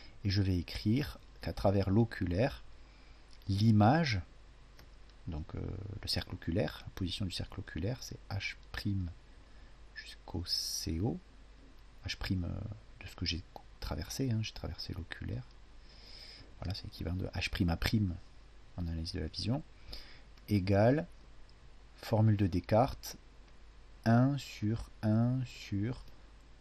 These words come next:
puisque je cherche l'image, plus, et là je complète, donc, euh, il me faut, euh, plus, euh, la puissance du système à travers lequel j'ai conjugué. J'ai tra-, j'ai conjugué à travers l'oculaire, donc, euh,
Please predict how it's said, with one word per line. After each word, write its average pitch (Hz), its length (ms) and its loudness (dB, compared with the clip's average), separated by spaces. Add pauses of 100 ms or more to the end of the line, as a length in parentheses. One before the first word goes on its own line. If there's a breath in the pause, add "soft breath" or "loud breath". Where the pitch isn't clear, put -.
(220)
puisque - 200 -6
je 87 60 -2
cherche - 260 -2
l'image, 98 420 0 (140)
plus, - 460 -4 (1500 loud breath)
et 78 40 -2
là 90 80 2
je - 80 0
complète, 104 520 2
donc, 92 280 0
euh, 92 40 0
il 87 60 2
me 87 120 0
faut, 98 300 -2
euh, 85 200 0
plus, - 380 -6
euh, 85 80 -2
la 85 120 0
puissance - 800 0 (1400)
du 90 100 0
système 98 420 0 (420)
à - 80 -4
travers 85 240 -2
lequel 87 220 -2
j'ai 87 80 -2
conjugué. 95 400 0
J'ai 110 120 0
tra-, - 240 -4
j'ai - 120 -2
conjugué 92 340 -2
à 82 80 0
travers 87 280 -2
l'oculaire, 110 480 2
donc, 82 260 -2 (680 loud breath)
euh, 90 160 -2